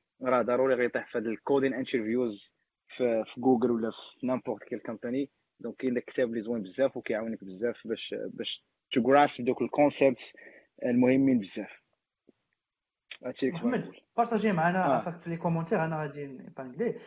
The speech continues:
Speaker 1: واخا.
Speaker 2: الناس اللي كيتبعوا الحلقه، كي تشوفوا راه حلقه فيها بزاف تاع ال-، لي كونتوني اللي مهم،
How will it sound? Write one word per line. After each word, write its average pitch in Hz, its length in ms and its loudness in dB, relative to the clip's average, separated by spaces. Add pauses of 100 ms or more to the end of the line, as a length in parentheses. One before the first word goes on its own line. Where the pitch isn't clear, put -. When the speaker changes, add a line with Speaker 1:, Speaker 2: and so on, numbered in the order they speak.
(280)
Speaker 1:
واخا. 165 320 4
Speaker 2:
الناس 214 320 0
اللي 214 120 0
كيتبعوا 165 280 0
الحلقه، 170 300 0
كي 185 120 -4
تشوفوا 165 440 0
راه 151 60 4
حلقه 147 640 -2 (140)
فيها 147 160 -4
بزاف 170 280 0
تاع 135 180 -2
ال-، 123 480 -6
لي 131 80 -6
كونتوني 135 480 -6
اللي 131 140 -6
مهم، 139 520 -4